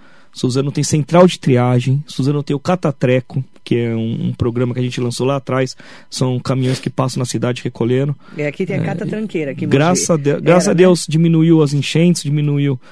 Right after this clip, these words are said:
Speaker 1: os problemas que elas trazem, inclusive diminuiu muito lixo nos córregos, mas tem, ainda tem gente que insiste em jogar no, na rua. Então, se a gente denunciar, se a gente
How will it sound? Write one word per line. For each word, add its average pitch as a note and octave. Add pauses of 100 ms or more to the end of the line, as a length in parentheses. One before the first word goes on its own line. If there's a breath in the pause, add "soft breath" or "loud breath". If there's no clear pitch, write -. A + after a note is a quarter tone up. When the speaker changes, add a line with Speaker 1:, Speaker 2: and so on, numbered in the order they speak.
(140 soft breath)
Speaker 1:
os -
problemas C3
que -
elas B2+
trazem, D3
inclusive C3 (160)
diminuiu D3
muito F3+
lixo D3
nos C3+
córregos, D3+ (440 loud breath)
mas C3
tem, D3+
ainda D#3
tem D#3
gente D3+
que D#3 (340 loud breath)
insiste G3
em G3+
jogar F#3
no, F3+
na E3+
rua. B2+
Então, D3
se D#3+
a -
gente F3
denunciar, E3
se -
a C3+
gente D3+